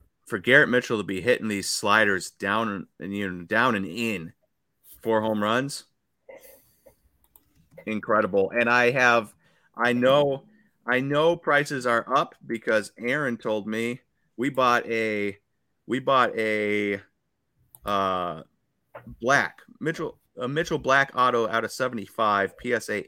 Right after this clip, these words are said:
eight for, like, two hundred twenty dollars, and we just sold it for three hundred forty.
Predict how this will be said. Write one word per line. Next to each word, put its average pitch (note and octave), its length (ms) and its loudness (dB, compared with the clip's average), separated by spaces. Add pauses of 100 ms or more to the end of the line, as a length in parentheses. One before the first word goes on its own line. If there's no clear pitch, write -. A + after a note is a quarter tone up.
eight A2 440 -6 (1500)
for, G2+ 720 2 (2000)
like, G2 300 -4
two C#3+ 220 -6
hundred C3 240 -6
twenty C3+ 240 -6
dollars, C#3+ 540 -2 (1000)
and G#2+ 180 -4
we A2 80 -4
just B2 280 -2
sold A#2+ 220 0
it A2 80 -8
for G#2 100 -10
three G#2+ 240 -8
hundred F#2 240 -8
forty. - 380 -18